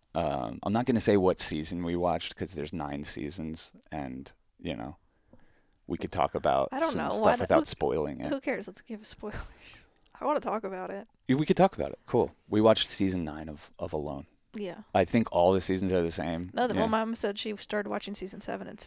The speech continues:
Speaker 2: very different.
Speaker 1: Okay. But basically the premise is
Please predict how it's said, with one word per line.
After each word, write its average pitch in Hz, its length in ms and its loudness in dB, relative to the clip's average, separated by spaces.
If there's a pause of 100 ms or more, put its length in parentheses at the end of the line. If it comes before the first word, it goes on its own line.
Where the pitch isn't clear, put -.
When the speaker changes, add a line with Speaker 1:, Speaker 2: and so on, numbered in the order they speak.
Speaker 2:
very 165 260 -12
different. - 420 -18 (360)
Speaker 1:
Okay. 98 220 -2 (480)
But 104 120 -12
basically 120 340 8
the 92 80 4
premise 90 400 2
is 80 400 0